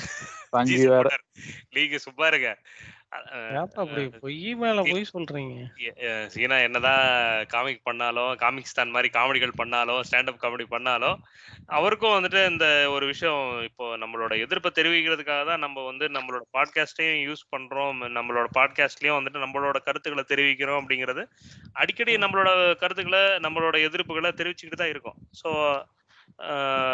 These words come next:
Speaker 3: அட, அப்ப நீங்க எல்லாம் வந்து தேச துரோகிகளா? ஐயையோ.
Speaker 1: நீங்க, நீங்க
Speaker 3: இது
Speaker 1: வந்து
Speaker 3: தெரியாம
Speaker 1: ஃபுல் டைம்,
Speaker 3: நான்
Speaker 2: அட, எப்படி
Speaker 1: ஃபுல்
Speaker 2: இருந்தாலும்
Speaker 1: டைம் ஜி
Speaker 2: சாப்பிடுறதுக்கு
Speaker 1: சப்போர்ட்டரா
Speaker 2: வருது,
Speaker 1: வருவீங்க.
Speaker 2: வந்து இங்க பாக்குறீங்க.
Speaker 1: இல்ல,
Speaker 3: ம்.
Speaker 1: நீங்க ஃபுல் டைம் ஜி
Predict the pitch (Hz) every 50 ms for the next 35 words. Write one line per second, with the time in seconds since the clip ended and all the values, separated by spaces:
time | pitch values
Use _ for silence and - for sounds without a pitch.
0 | 127 127 127 143 160 170 170 147 135 - _ 180 175 175 175 185 190 185 185 196
1 | 233 269 262 233 202 208 226 269 262 240 202 160 - 160 165 208 240 - - 285
2 | - 254 220 196 185 170 165 151 139 135 123 117 113 123 147 185 208 214 180 139
3 | 139 143 131 135 160 180 185 165 160 165 156 151 147 143 135 151 160 165 170 -
4 | - - _ _ _ 117 123 139 143 143 139 135 135 135 139 139 151 - 220 220
5 | 226 - - - - 165 156 - - - 202 190 185 160 165 170 - 147 - -
6 | _ - - 135 - 180 185 196 202 214 - - 151 175 185 - 147 185 175 -
7 | 123 165 160 - 139 135 127 127 143 143 131 113 117 127 165 160 156 151 147 139
8 | 143 135 127 - - - - - - 123 113 110 - - _ _ - 208 214 202
9 | 147 135 120 113 120 127 131 131 127 - _ - 139 139 - - 151 156 151 143
10 | 135 147 151